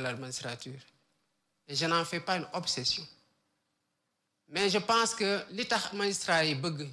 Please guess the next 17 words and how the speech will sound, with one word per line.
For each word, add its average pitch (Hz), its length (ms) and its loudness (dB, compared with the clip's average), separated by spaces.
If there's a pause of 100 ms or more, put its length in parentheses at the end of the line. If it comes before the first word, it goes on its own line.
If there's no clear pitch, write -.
(460)
président 185 380 2
toog 185 220 2
fa, 127 200 -8 (560)
ça 156 240 0
mérite 160 320 0
d'être 147 240 0 (160)
écouté. 165 500 0 (600)
Parce 180 180 2
qu'après 220 320 2
tout, 220 180 -4
c'est 156 400 -2
eux 254 200 4
qu'on 196 180 0
veut 175 160 -2
qu'ils 160 180 -4
soient 143 280 2
indépendants. 135 500 -8